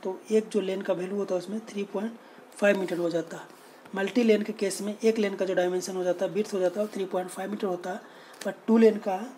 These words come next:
टू लेन का है तो एक, एक lane का जो dimension होता है थ्री पॉइंट सेवन फ़ाइव होता है। इस तरह से दोनों lane का अगर दो lane का देखा जाए विड्थ कितना हो जाएगा, two lane का देखा तो थ्री पॉइंट सेवन फ़ाइव इंटू टू कर देंगे,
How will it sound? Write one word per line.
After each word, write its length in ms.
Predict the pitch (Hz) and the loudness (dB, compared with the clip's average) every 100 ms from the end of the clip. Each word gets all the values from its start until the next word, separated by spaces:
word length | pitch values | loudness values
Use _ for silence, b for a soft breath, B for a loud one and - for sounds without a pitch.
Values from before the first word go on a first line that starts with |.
| - | -10
टू 80 | 214 | -4
लेन 200 | 208 202 | -2 -4
का 120 | 196 202 | -6 -6
है 120 | 214 | -4
तो 160 | 214 | -6
एक, 160 | 190 190 - - 220 | -6 -8 -12 -12 -8
एक 120 | 214 | -4
lane 160 | 196 196 | -4 -2
का 80 | 180 | -2
जो 80 | |
dimension 380 | 170 180 185 208 | 0 -2 -4 -6
होता 180 | 190 196 | -4 -4
है 100 | 202 | -4
थ्री 120 | 190 | -8
पॉइंट 240 | 185 190 185 | -6 -6 -6
सेवन 200 | 196 208 | -6 -6
फ़ाइव 200 | 208 185 | -4 -4
होता 220 | 175 180 | -4 -6
है। 100 | 214 - | -12 -12
इस 120 | - | -10
तरह 100 | 202 | -8
से 120 | 185 - | -8 -8
दोनों 220 | 196 196 | -6 -4
lane 140 | 190 185 | -6 -6
का 160 | 190 | -4
अगर 200 | 180 190 - B B B - | -2 -4 -8 B B B 2
दो 120 | 196 | 4
lane 180 | 196 190 | 4 4
का 100 | 185 | 2
देखा 220 | 180 185 | 2 0
जाए 120 | 185 | 0
विड्थ 240 | 180 180 | 0 -2
कितना 200 | 202 - | -6 -2
हो 60 | 180 | 2
जाएगा, 260 | 175 190 208 208 | 2 2 -2 -4
two 100 | 185 | -2
lane 140 | 185 | 0
का 100 | 190 | -2
देखा 240 | 175 180 | -2 0
तो 80 | 180 180 | -2 -2
थ्री 200 | - 196 | -6 -6
पॉइंट 340 | 190 185 180 | 0 0 0
सेवन 280 | - 190 190 | -4 -4 -6
फ़ाइव 320 | - 180 180 - - - B B B - - - | -4 -2 -2 -6 -20 -20 B B B -20 -16 -8
इंटू 220 | 190 202 | -4 -4
टू 160 | 190 202 | -4 -4
कर 200 | 196 175 | 2 2
देंगे, 260 | 170 180 | 2 -2